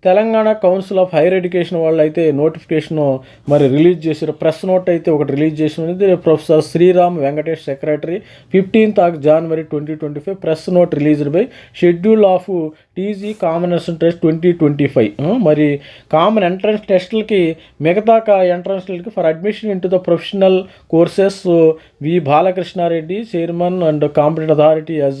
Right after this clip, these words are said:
announced the following dates, ఆ, computer based టీజీ కామన్ ఎంట్రన్స్ టెస్ట్. అంటే అన్ని టెస్ట్లకి వీళ్ళు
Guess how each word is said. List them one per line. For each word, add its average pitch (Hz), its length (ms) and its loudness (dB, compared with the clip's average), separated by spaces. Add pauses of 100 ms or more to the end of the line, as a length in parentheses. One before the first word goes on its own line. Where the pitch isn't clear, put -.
(180)
announced 151 380 -6
the 156 40 -2
following 147 560 2
dates, 139 560 0 (400)
ఆ, 143 200 0
computer 180 300 2
based 180 260 -2
టీజీ 185 380 -2
కామన్ 156 380 0
ఎంట్రన్స్ 151 400 -2
టెస్ట్. 131 300 -2
అంటే 143 280 0
అన్ని 190 340 0
టెస్ట్లకి 180 480 -2
వీళ్ళు 160 500 -2